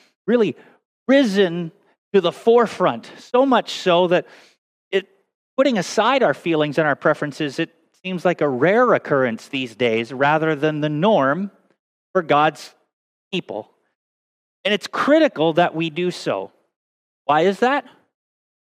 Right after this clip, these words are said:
Because of something greater, greater than we could possibly imagine, or rather, someone greater.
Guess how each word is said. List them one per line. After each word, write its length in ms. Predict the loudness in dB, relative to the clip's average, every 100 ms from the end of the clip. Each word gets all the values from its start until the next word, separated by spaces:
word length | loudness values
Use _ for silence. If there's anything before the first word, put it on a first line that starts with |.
| _ _ _ _ _ -12
Because 600 | -6 0 2 2 -2 -4
of 200 | -6 -6
something 880 | -14 -4 -4 -4 -6 -4 -2 -4 -6 _ _ _ _ _
greater, 500 | 0 2 2 -2 -8 -14 -20 _ 0
greater 340 | 2 2 2
than 200 | 0 -2
we 80 | -2
could 200 | -2 -2
possibly 580 | 0 0 -2 -6 -2 0
imagine, 500 | 0 -2 -2 -8 -2
or 180 | 0 2
rather, 640 | 2 2 0 0 -4 -6 _ _ _ _ _ _ _ _ _ -2
someone 880 | -2 0 -4 -2 0 0 -2 -6 -10 _ _ _ _ _
greater. 480 | 0 0 0 -8